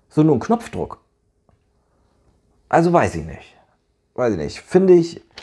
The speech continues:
finde ich ein bisschen seltsam. Ich wollte auch gerne wissen, wie groß das Kontingent ist. Also habe ich einfach mal nachgefragt. Ihr habt gesagt, bei Rückfragen stellen Sie mir. Ich habe gefragt, wie groß ist das Kontingent? Die nächste Frage, die ich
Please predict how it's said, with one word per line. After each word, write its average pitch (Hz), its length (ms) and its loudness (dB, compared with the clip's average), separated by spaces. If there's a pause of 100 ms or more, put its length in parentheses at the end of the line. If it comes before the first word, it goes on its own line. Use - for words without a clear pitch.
(280)
finde 180 140 0
ich 196 60 2
ein 185 40 2
bisschen 180 180 0
seltsam. 196 280 4
Ich 95 80 -4
wollte 143 140 0
auch 185 80 -6
gerne 214 200 0
wissen, 196 200 -4
wie 190 80 -4
groß 190 220 -2
das 175 140 -4
Kontingent 185 500 -2
ist. 85 180 -6
Also 95 220 0
habe 135 80 0
ich 160 80 -2
einfach 170 160 0
mal 180 120 2
nachgefragt. 120 760 -4 (480)
Ihr 135 120 4
habt 139 120 2
gesagt, 117 320 -2
bei 95 80 -2
Rückfragen 107 500 -2
stellen 135 420 0
Sie 175 140 0
mir. 180 520 2
Ich 156 200 -4
habe 170 140 -2
gefragt, 165 360 -2
wie 170 40 -8
groß 175 240 -4
ist 185 120 -6
das 165 140 0
Kontingent? 90 640 -4 (240)
Die 151 220 2
nächste 175 380 4
Frage, 131 440 4
die 113 480 -2 (720)
ich 117 300 -4